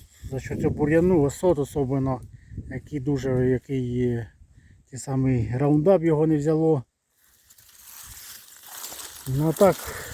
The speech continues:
наче по стручках глибоко рихлення краще. Хто знає, яка ваша думка. Ну, тут ось, е, наглядний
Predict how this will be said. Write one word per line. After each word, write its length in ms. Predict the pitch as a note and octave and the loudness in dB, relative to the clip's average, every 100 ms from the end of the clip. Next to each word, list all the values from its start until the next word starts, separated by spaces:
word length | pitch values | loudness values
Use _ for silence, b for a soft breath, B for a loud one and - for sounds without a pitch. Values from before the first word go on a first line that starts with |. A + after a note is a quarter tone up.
| B B B B - | B B B B -6
наче 280 | D3+ D3+ D#3 | -2 -2 -4
по 140 | C#3 D3 | -4 -4
стручках 720 | D#3+ D3+ - F#3 D#3+ - - | -4 -6 2 4 4 -2 -4
глибоко 360 | D3 D3 D#3+ | -2 -2 0
рихлення 440 | D#3 D#3+ C#3+ C#3 C3+ | 0 0 0 0 0
краще. 460 | B2+ B2 - A#2+ - - - - - | -2 -4 -6 -14 -16 -20 -20 -20 -10
Хто 180 | C3 | -6
знає, 220 | B2 C3+ C3 | 0 2 2
яка 300 | - C#3 C3+ | 0 -4 0
ваша 340 | E3+ F3+ E3 | 0 0 2
думка. 480 | D3+ E3 C#3+ D3+ C3 _ _ _ - _ _ _ _ _ _ | 4 4 4 -2 -4 _ _ _ -20 _ _ _ _ _ _
Ну, 160 | D3+ E3+ | -8 -6
тут 200 | - E3+ | 0 2
ось, 240 | C#3+ C#3 - - - | 4 2 -2 -18 -8
е, 40 | |
наглядний 800 | C3+ C3 C#3+ C3+ D3+ C#3 C#3 B2 | -4 0 0 2 2 2 2 0